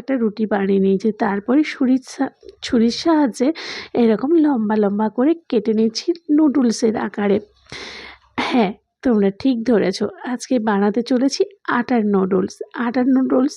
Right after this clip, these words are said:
বাড়িতে বানিয়ে দেখো, প্যাকেট নুডলসের থেকে অনেক গুণে ভরা, এবং গুণে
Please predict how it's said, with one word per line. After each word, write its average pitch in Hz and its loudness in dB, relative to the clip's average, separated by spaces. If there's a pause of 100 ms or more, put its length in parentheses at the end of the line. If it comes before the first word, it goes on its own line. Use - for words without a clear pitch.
(140)
বাড়িতে 196 0 (120)
বানিয়ে 196 0 (100)
দেখো, 190 -2 (640)
প্যাকেট 247 0 (100)
নুডলসের 294 2 (120)
থেকে 285 0 (280)
অনেক 311 4 (100)
গুণে 208 4
ভরা, 190 0 (320)
এবং 233 2 (720)
গুণে 233 4